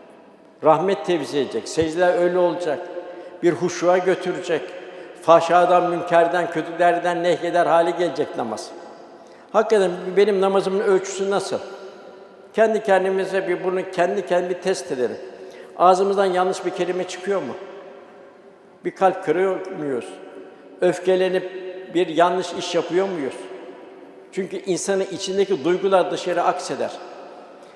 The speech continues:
Bir insanın konuşmasına bak, oturmasına, kalkmasına bak, onun orada iç duygularını seyret. Fakat Cenab-ı Hak buyuruyor ki, o gerçek namaz fahşadan, münkerden o duyguları temizler.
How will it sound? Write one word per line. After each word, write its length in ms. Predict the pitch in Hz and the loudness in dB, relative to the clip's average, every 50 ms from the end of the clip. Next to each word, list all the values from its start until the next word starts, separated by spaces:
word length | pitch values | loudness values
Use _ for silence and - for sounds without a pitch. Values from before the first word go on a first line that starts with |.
| - - - | -20 -12 -4
Bir 80 | 180 | -4
insanın 280 | 202 185 180 196 196 190 | -2 0 0 0 0 0
konuşmasına 680 | 196 - 185 190 185 - 180 190 185 180 196 190 190 160 | 0 0 0 0 0 -2 -4 -4 -4 -4 -2 -2 0 2
bak, 180 | 156 147 - | 2 2 2
oturmasına, 540 | 165 156 165 196 180 185 175 165 175 175 151 | 0 0 0 0 0 0 -2 0 -2 -4 -2
kalkmasına 580 | - 165 170 - - 180 175 - 208 196 190 180 | 0 -2 -2 -2 -4 -6 -6 -4 -2 -2 2 2
bak, 140 | 185 185 185 - - | 2 0 0 -2 -2
onun 240 | 180 185 196 196 190 | 0 0 0 2 2
orada 200 | 185 180 180 196 | 2 4 4 2
iç 320 | 185 247 214 180 - - | 0 -2 -4 -4 0 2
duygularını 420 | 190 175 165 190 190 196 202 214 | 2 2 4 4 2 4 2 0
seyret. 380 | - - 196 196 185 139 120 - - - - - - - - - - - - - - - - - - - - - - - - - - - | -2 -2 -2 -2 0 0 -2 -4 -6 -12 -14 -14 -16 -16 -16 -16 -18 -18 -18 -18 -18 -18 -20 -20 -20 -20 -20 -20 -20 -20 -20 -20 0 2
Fakat 440 | 156 170 165 226 214 214 - - | 2 4 6 6 4 4 2 2
Cenab-ı 380 | 165 175 175 190 196 190 185 202 | 2 2 4 4 2 2 4 4
Hak 120 | 196 185 - - - - - - - - - - - - | 4 4 2 -4 -8 -10 -12 -12 -12 -14 -14 -14 -14 -10
buyuruyor 460 | - 127 160 180 190 202 214 233 220 202 | -2 0 2 6 6 8 10 8 8 8
ki, 120 | - 185 | 6 2
o 60 | 170 147 123 | 0 2 4
gerçek 500 | 165 175 175 170 - - 226 214 - - | 6 6 6 6 4 4 2 2 2 0
namaz 300 | 185 185 190 214 196 - | 0 2 2 2 2 4
fahşadan, 560 | - 175 185 180 - 180 185 185 180 202 196 | 6 6 6 6 6 4 2 4 6 6 4
münkerden 680 | 190 190 185 175 - - 180 180 180 180 180 180 175 156 - - - - - - - - - | 4 4 2 0 2 4 4 4 4 4 4 2 2 2 -2 -6 -8 -10 -10 -10 0 6 6
o 140 | 196 185 196 | 6 8 8
duyguları 480 | 202 190 170 196 190 185 202 185 - | 6 6 6 6 4 6 4 2 2
temizler. 500 | - 180 180 185 175 - - 185 170 139 | 0 2 2 2 -2 -2 0 0 0 0